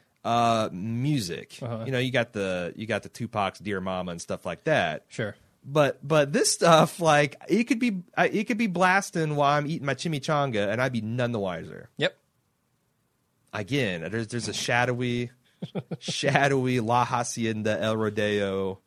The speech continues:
Speaker 2: Mm-hmm.
Speaker 1: uh, Jose Frog conspiracy.
Speaker 2: Jose, F-, okay.
Speaker 1: Yeah,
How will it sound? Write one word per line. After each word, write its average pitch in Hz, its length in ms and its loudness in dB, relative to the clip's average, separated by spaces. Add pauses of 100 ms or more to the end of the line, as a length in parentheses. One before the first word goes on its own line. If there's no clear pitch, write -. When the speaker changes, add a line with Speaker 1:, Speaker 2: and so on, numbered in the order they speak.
(180)
Speaker 2:
Mm-hmm. 117 240 -10 (180)
Speaker 1:
uh, 92 600 -2 (320)
Jose 123 380 2
Frog 101 640 0 (640)
conspiracy. 98 800 -4 (140)
Speaker 2:
Jose, 147 720 -4
F-, - 160 -20 (380)
okay. 120 260 -4
Speaker 1:
Yeah, 175 480 -4